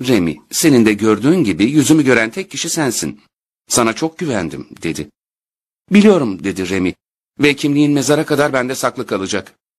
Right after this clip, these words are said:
Matarayla kilit taşını cebine atarak torpido gözüne uzanan öğretmen küçük Medusa'yı çıkarttı. Remy bir an için korkuya kapıldı ama öğretmen onu da pantolonunun cebine soktu.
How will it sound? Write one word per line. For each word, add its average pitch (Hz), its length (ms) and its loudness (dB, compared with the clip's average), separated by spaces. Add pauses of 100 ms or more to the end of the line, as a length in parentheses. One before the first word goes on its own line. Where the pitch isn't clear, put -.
(260)
Matarayla 117 500 0
kilit 110 260 -10
taşını 113 320 0
cebine 107 300 2
atarak 110 460 -2 (120)
torpido 135 420 0
gözüne 104 300 2
uzanan 101 360 0
öğretmen 101 460 -2 (300)
küçük 196 280 -4
Medusa'yı 127 480 2
çıkarttı. - 520 -6 (840)
Remy 185 260 4 (260)
bir 180 100 4
an 185 120 4
için 165 240 2
korkuya 117 440 2
kapıldı 117 340 0
ama 143 220 -2 (200)
öğretmen 147 460 2
onu 131 260 -2
da 107 120 0
pantolonunun 92 600 0
cebine 87 340 2
soktu. 92 420 -4